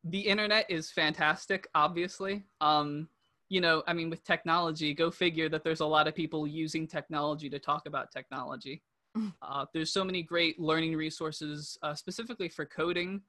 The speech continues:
Speaker 1: Um, like, there's so many great online classes you can do where it'll sit you down and it'll walk you through interactively, you know, how to get started programming.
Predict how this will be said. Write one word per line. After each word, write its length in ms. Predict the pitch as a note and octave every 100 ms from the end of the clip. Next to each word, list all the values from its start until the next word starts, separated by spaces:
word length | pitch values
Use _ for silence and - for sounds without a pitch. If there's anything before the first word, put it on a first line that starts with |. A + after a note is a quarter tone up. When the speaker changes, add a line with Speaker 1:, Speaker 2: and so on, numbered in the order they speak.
| _ _ -
Speaker 1:
Um, 480 | D3 D3 D3 D3 C#3+ D3+
like, 180 | D#3+ D#3
there's 160 | E3 D#3
so 100 | G3+
many 220 | G3+ F#3
great 300 | E3+ D#3 F3
online 400 | E3 E3+ D#3+ D#3+
classes 480 | - C#3 F3 - D3+
you 120 | C#3
can 160 | C#3 C#3
do 160 | C#3 C3+
where 240 | C#3 C#3+ C#3
it'll 180 | D#3+ D3+
sit 280 | - F#3 G3
you 140 | F3+
down 320 | D#3+ D#3+ E3+
and 100 | D#3+
it'll 200 | D#3 D3
walk 240 | D3 D#3+ -
you 140 | E3+
through 400 | D3+ E3+ E3+ D#3
interactively, 880 | D3+ D#3+ - D3 D#3+ - C#3+ C3 B2+ - _ _
you 80 | D3+
know, 120 | D3
how 240 | D3 D3+
to 100 | D#3+
get 160 | D#3 C3+
started 480 | - D#3 D3+ D3+ C#3+
programming. 640 | D3 D3 C#3+ B2+ B2 D#3